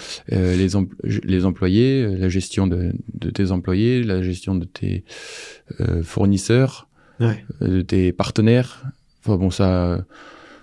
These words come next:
Speaker 1: je sais pas si la liste paraît suffisamment, euh, exhaustive, mais
Speaker 2: Ah non, c'est bien rempli, ouais.
Speaker 1: mais, euh, il y a de quoi faire, hein.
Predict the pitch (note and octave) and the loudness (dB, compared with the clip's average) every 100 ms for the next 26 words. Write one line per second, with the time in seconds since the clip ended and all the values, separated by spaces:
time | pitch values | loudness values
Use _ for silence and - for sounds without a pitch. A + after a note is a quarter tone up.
0 | _ - - - G#2+ - G2+ G#2+ - F#2 | _ -10 -4 0 0 2 2 2 0 -2
1 | G2 F#2+ F2+ - G2+ F#2+ F#2+ G#2 G2 F2+ | 2 2 0 -4 -2 2 2 2 2 2
2 | F2 F2+ F2+ F#2 - B2+ B2 F#2+ F2+ F2+ | 0 0 0 -2 -2 0 0 0 -2 -4
3 | - _ _ A#2+ B2+ A#2 A#2 G#2+ A#2+ A#2+ | -8 _ _ 0 2 0 -2 2 4 2
4 | B2+ C#3+ G#2 G#2+ G#2+ G#2 G2 F#2 F2+ F2 | 0 0 4 6 6 4 4 4 2 2
5 | F#2+ - A2+ D#3+ C#3 | 0 0 0 2 0